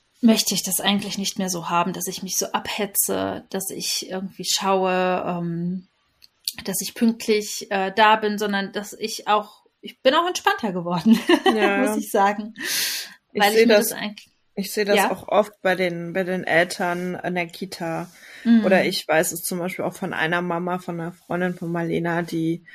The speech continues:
Speaker 2: dann auch noch ein ganz schön, also die, die arbeitet in Berlin und musste dann jedes Mal nach Potsdam fahren und
Speaker 1: Hm.
Speaker 2: das ist halt dann noch super stressig, ne, auch mit dem Verkehr und so weiter und so fort und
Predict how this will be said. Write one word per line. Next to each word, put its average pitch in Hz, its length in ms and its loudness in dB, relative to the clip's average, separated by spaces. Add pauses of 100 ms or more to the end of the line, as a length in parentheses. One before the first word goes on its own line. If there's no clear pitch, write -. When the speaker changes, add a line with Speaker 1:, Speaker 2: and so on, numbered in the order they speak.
(300)
Speaker 2:
dann 170 180 -2
auch 151 140 4
noch 185 220 2
ein 190 80 -2
ganz 175 300 0
schön, 175 220 -2
also 175 200 -4
die, 165 240 -4
die 165 140 -2
arbeitet 185 340 4
in 180 80 -4
Berlin 190 400 2
und 190 80 0
musste 180 300 -4
dann 170 200 -4
jedes 175 260 -6
Mal 170 120 -4
nach 175 160 -8
Potsdam 185 380 -4
fahren 175 560 0
und 160 200 -4 (140)
Speaker 1:
Hm. 202 420 -4
Speaker 2:
das 185 240 -4
ist - 180 -4
halt 170 420 -2 (180)
dann 185 160 -2
noch 170 120 -2
super 185 360 -4
stressig, 185 640 0
ne, 160 300 -4
auch 165 120 -8
mit 175 120 -4
dem 165 100 -6
Verkehr 190 540 2
und 190 120 0
so 170 160 -4
weiter 170 280 -2
und 160 120 -10
so 160 80 -10
fort 160 580 -2
und 160 300 -8